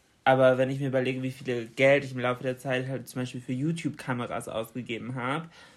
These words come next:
um die zu kaufen und dann zu merken, ist scheiße.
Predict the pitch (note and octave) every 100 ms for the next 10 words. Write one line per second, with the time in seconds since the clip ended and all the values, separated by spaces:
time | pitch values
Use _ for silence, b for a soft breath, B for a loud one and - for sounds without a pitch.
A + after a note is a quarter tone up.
0 | b - C3+ C3 C#3 C3+ C#3 C#3 D3+ C#3+
1 | B2+ B2+ C#3+ D3 B2+ B2+ C3 B2+ A#2+ -
2 | C3 - - D3 D3 E3+ - - F2+ G2+
3 | D#3